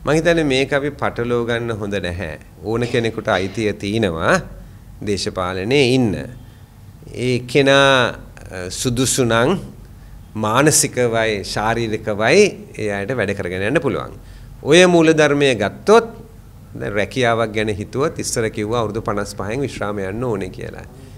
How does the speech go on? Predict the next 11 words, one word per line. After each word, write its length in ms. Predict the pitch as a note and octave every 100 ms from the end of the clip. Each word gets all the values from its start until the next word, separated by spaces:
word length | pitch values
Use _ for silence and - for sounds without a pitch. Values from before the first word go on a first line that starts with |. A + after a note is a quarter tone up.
| - - -
ඇත්තට 320 | - F#3+ F#3
මේක 160 | F#3 F#3
අදාළ 380 | C#3+ E3+ E3+ C3+
නැහැ. 240 | C#3 F2+ - - - - - - - -
අද 220 | - G2 G2+ -
පනස් 300 | G2 G2 -
පහෙන් 200 | G#2+ G#2+
විශ්‍රාම 380 | G2+ A2+ G2+
යනවා 280 | G#2 G#2 G#2
කියන්නේ 260 | G2+ A2+ D3
තාම 400 | A2 F#2+ A2